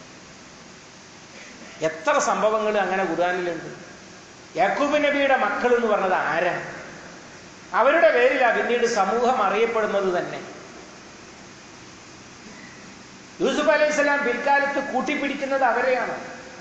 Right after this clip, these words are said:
യൂസുഫിനെ കിണറ്റിലിടുന്ന സമയത്ത് അവര് മൊരത്ത കാഫിറാണോ? അതൊന്നുമല്ല, യാക്കൂബ് നബിയുടെ വീട്ടിലെ കുട്ടികളാണ്. നൂഹ് നബിയുടെ മോനെ പോലെ ദുഷ്ടന്മാരാണോ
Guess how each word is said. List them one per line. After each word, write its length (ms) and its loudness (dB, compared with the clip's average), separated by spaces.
യൂസുഫിനെ 460 0
കിണറ്റിലിടുന്ന 720 0
സമയത്ത് 540 0
അവര് 400 2
മൊരത്ത 580 -2
കാഫിറാണോ? 840 0
അതൊന്നുമല്ല, 720 -4
യാക്കൂബ് 480 0
നബിയുടെ 260 0
വീട്ടിലെ 360 -2
കുട്ടികളാണ്. 580 -6
നൂഹ് 240 2
നബിയുടെ 320 4
മോനെ 260 2
പോലെ 320 2
ദുഷ്ടന്മാരാണോ 880 0